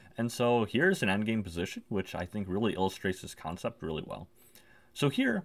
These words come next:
first we have to evaluate, well, who's winning. And I intentionally took away the evaluation bar on the left here because I want people to try and figure out, first of all, what side is winning the game? Because in a real chess game, you don't have the evaluation bar right next to you.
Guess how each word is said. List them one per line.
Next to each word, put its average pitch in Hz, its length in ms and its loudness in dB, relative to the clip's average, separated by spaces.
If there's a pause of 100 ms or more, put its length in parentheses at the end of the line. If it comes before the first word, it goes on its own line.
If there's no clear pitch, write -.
(140)
first 190 240 2
we 165 60 2
have 156 120 0
to 135 60 2
evaluate, 95 480 2
well, 87 120 2
who's 95 280 0
winning. - 260 -12 (200)
And 98 140 0
I 110 80 4
intentionally 120 600 2
took 101 220 -4
away 95 180 2
the 87 120 0
evaluation 85 580 0
bar 92 180 2
on 87 80 -2
the 76 80 -4
left 139 300 -2
here 156 220 -6 (200)
because 95 140 -12
I 98 40 2
want 95 140 2
people 95 200 -4
to 82 60 -6
try 95 140 -2
and 82 140 -4
figure 87 220 0
out, 151 200 -4 (240)
first - 320 -2
of 107 100 -4
all, 101 200 2 (460)
what 190 160 4
side 156 240 4
is 123 100 2
winning 110 200 2
the 95 60 0
game? - 260 -6
Because 104 200 0
in 104 60 0
a 92 40 2
real 131 220 2
chess 131 240 2
game, 131 320 -2
you - 80 -2
don't 117 160 6
have 117 140 0
the 101 80 2
evaluation 90 680 2
bar 78 180 2
right 76 180 -2
next - 240 -14
to - 60 -12
you. - 80 -18